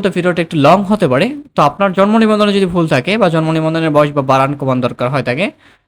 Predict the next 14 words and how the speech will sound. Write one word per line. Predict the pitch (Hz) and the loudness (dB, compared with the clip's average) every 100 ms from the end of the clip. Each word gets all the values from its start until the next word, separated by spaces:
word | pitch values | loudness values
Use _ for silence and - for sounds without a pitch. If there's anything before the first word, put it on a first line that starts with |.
| _ | _
তাহলে | 180 175 170 | 2 4 2
অবশ্যই | 196 240 208 | 2 0 2
ভিডিওটা | 202 196 - | 2 0 -2
শুরু | 175 - | 0 2
থেকে | 180 151 | 0 0
শেষ | 170 156 165 | -2 -2 -2
পর্যন্ত | 139 147 139 120 | -2 -2 0 -2
দেখবেন, | 120 220 | -2 -2
তাহলে | 202 165 165 | -2 -2 -4
কিন্তু | 160 - | -6 -6
সকল | 143 143 131 | -4 -4 -6
তথ্য | - 220 - _ _ _ _ _ - | -4 -4 -4 _ _ _ _ _ -2
পেয়ে | 196 139 | 0 0
যাবেন। | 90 - | -4 -16